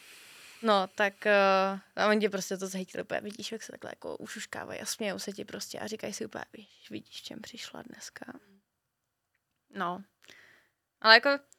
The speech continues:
třeba nikdy jsem se jako nějak nesetkala s nějakýma narážkama, že jako jezdím na koních za stolik.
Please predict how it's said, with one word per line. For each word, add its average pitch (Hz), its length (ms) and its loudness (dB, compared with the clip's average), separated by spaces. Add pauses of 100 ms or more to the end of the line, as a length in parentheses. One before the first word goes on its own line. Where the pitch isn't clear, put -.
(140)
třeba 277 600 8
nikdy 247 300 2
jsem 269 120 0
se 269 100 2
jako 269 220 4
nějak 269 220 2
nesetkala 240 440 -2
s 247 60 -6
nějakýma 247 360 -2
narážkama, 233 560 0
že 233 100 -4
jako 240 420 -2
jezdím 240 440 -2
na 220 160 -6
koních 208 460 -8
za 202 140 -4
stolik. - 420 -8